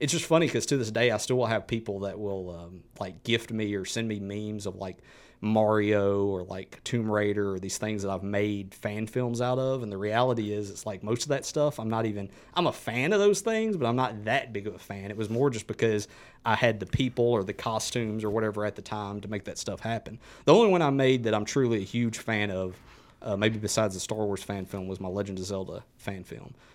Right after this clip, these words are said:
'cause I'm just a huge Legend of Zelda nerd. But, uh, yeah, the rest of 'em, that's why I make 'em, so that people can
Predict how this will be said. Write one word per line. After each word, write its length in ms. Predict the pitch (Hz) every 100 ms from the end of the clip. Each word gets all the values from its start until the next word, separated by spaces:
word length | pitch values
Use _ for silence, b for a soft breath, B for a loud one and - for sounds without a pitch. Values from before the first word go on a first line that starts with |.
| b _
'cause 120 | 101
I'm 100 | 98
just 140 | 95
a 40 | 92
huge 420 | 110 104 92 98
Legend 280 | 98 98 95
of 60 | 92
Zelda 240 | 95 92
nerd. 300 | 85 87 101 - b _ -
But, 180 | 92 90
uh, 140 | - - -
yeah, 200 | 107 92
the 80 |
rest 240 | 107 131 131
of 100 | 117
'em, 80 | 104
that's 160 | 107
why 120 | 110 92
I 60 |
make 220 | 92 92 -
'em, 100 | 104
so 140 | 107
that 140 | 92 -
people 280 | 107 95 90
can 260 | 90 87